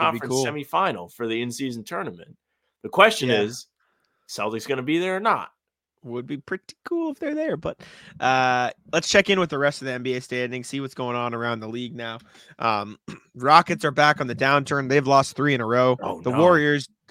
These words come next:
Speaker 2: yeah, the Warriors just picked it up. They've won their last game, but before that, they were in a losing streak. They're sub five hundred right now.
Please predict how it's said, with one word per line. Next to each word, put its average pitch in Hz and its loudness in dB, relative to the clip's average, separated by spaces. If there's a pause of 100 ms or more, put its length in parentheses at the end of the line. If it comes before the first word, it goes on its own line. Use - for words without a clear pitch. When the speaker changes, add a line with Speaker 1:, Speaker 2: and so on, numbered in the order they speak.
(140)
Speaker 2:
yeah, 127 -2
the 131 -6
Warriors 180 2
just - -4
picked 147 -6
it 143 -6
up. 135 2
They've 127 -4
won 135 -2
their 143 -6
last 127 -4
game, 120 -6
but 113 -14
before 135 -6
that, 127 -2
they 123 -6
were 123 -4
in 117 -4
a 120 -4
losing 123 -6
streak. 120 -8
They're 135 -2
sub 139 -2
five 120 -4
hundred 131 -6
right 110 -6
now. 110 -10